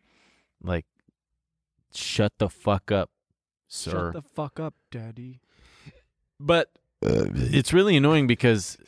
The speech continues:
Speaker 1: they, they're just doing this, like, financial engineering
Speaker 2: Wait, we
Speaker 1: shit.
Speaker 2: didn't even tell them what the,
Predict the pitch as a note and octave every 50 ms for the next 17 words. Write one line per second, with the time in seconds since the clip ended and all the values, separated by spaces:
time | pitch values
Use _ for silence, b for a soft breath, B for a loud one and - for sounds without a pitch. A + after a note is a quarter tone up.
0 | _ _ _ G#2 B2 B2+ C3 C3+ C3 - - G#2+ A#2+ A#2+ B2 B2 A#2+ A#2+ G#2 -
1 | E3 F3+ - - - D#3 E3 F#3 F3 D#3 C3+ A#2+ - - - A#2+ A2 - - -
2 | - - A#2 A2+ A2+ A2+ A#2 C3 C3 - D3 B2+ A#2 A2 A#2 A#2 A2 G2+ G#2+ G#2+
3 | A2 A#2+ A#2+ A3 A3 F3 F3+ F3+ A3+ - - C#4 B3 B3+ A3 E3 - G#3 G#3+ A3
4 | G#3 F3+ E3 D3+ C#3 E3+ F3+ F3+ E3+ D#3+ F3+ F3+ - _ F3+ E3+ E3+ E3+ E3 D3+